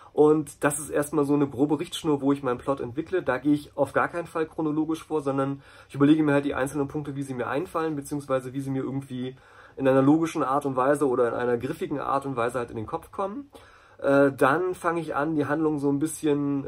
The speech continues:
äh, genauer zu entwickeln anhand, äh, des, äh, der Drei-Akte-Struktur. Das heißt, ich überlege mir, was kann in den einzelnen Akten passieren, was, wie, wie teile ich also diesen, diesen Grundplot, den ich habe,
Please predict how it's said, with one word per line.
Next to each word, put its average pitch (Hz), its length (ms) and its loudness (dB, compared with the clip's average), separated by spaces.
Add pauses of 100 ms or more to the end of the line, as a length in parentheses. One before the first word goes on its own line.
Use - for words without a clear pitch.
äh, 135 60 -8
genauer 139 380 2
zu 170 100 -8
entwickeln 151 480 -6
anhand, 139 640 -4
äh, 123 360 0 (380)
des, - 280 -6
äh, 123 180 -8
der 117 140 0
Drei-Akte-Struktur. 135 840 -4
Das 143 140 -4
heißt, 131 120 -6
ich 135 60 -16
überlege 135 300 -2
mir, 131 240 0 (320)
was 143 160 2
kann 147 120 0
in 135 60 2
den 131 120 -2
einzelnen 120 280 -4
Akten 151 280 -4
passieren, 143 400 0
was, 113 200 -2
wie, 139 160 -4
wie 139 80 -6
teile 131 240 0
ich 135 120 -8
also 120 160 -4
diesen, 120 320 -8
diesen 110 200 -8
Grundplot, 135 680 0
den 127 100 -6
ich 123 140 -10
habe, 131 400 0